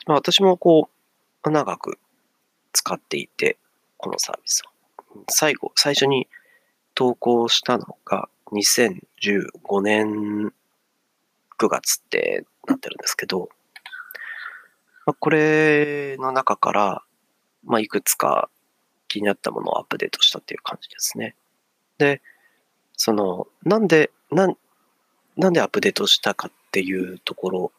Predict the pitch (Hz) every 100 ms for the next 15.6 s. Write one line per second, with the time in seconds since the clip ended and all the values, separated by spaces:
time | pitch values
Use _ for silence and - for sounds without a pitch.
0 | - - - - - - 156 - - -
1 | - - - - _ 165 208 185 101 101
2 | 107 98 - - 90 - 90 - - 123
3 | 104 101 _ - _ 113 98 95 92 78
4 | 71 73 76 - _ _ - 120 131 170
5 | 180 180 185 175 165 - 160 135 - -
6 | - - - - 62 64 57 - - -
7 | 107 87 - 85 95 101 - 85 - -
8 | _ _ _ _ _ _ - 147 151 160
9 | 151 165 151 98 87 - - - - 90
10 | 82 73 69 69 64 - 73 - _ -
11 | - - - _ _ - 101 98 95 95
12 | 95 98 98 98 98 98 98 101 - 95
13 | - - - 127 139 151 151 170 135 85
14 | - 92 - 92 90 92 92 92 92 90
15 | 95 92 92 - - 113